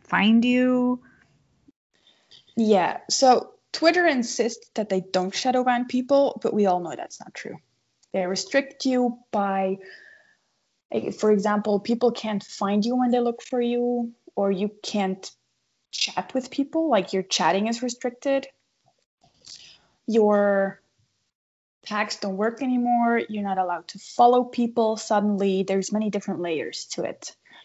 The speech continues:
Speaker 2: So it's really important that you're careful with using actual hashtags. You can mix it up, you can change it up, but I really didn't u-, use them right from the beginning, and now I don't really even use any tags anymore,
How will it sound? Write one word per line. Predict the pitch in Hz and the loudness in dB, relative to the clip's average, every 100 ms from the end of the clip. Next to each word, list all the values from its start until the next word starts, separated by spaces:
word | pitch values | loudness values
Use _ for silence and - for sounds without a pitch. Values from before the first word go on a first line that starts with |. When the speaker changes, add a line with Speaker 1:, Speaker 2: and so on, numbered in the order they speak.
| _ - | _ -2
Speaker 2:
So | 247 | 0
it's | |
really | 302 294 | 2 0
important | 262 269 - 220 | 2 2 2 2
that | 208 | 2
you're | 214 208 202 - _ _ _ _ _ _ _ _ _ _ _ _ _ - | 2 0 -2 -8 _ _ _ _ _ _ _ _ _ _ _ _ _ -12
careful | - 226 240 233 185 170 - | 0 2 2 2 2 2 0
with | 175 | -2
using | 196 196 190 | 0 0 -2
actual | 175 - 190 175 | -6 -6 -6 -4
hashtags. | - 143 - - 160 - - - - - _ _ _ _ _ | -4 -6 -6 -4 -4 -4 -8 -12 -12 -12 _ _ _ _ _
You | - | -4
can | 202 | 0
mix | 233 - | 0 2
it | 247 | 6
up, | 220 220 | 6 4
you | 220 | -4
can | 202 | -4
change | 196 208 208 | -2 0 0
it | 196 | 2
up, | 180 175 - - - - - _ - | 0 -2 -8 -20 -20 -20 -20 _ 0
but | 196 | 2
I | - 214 | 4 6
really | 240 254 247 226 - _ _ _ _ _ - | 6 4 0 -2 -6 _ _ _ _ _ -2
didn't | 226 214 | 0 0
u-, | 190 190 - - | -2 -6 -10 -8
use | 190 190 | -6 -4
them | - 214 | -2 -2
right | 208 175 175 | 0 0 -2
from | 180 | -6
the | 180 | -4
beginning, | 165 170 170 180 214 233 - _ | -4 -6 -4 -2 -2 -4 -8 _
and | - 190 | -6 -2
now | 185 190 | 0 0
I | 185 | 0
don't | 185 170 | -2 -6
really | 180 170 | -6 -6
even | 165 170 165 165 | -10 -12 -16 -18
use | 175 170 156 - - | -18 -16 -14 -14 -10
any | 185 175 | -6 -6
tags | 175 - 120 117 - | -6 -4 -4 -4 -8
anymore, | 156 165 160 156 156 | -8 -8 -8 -10 -12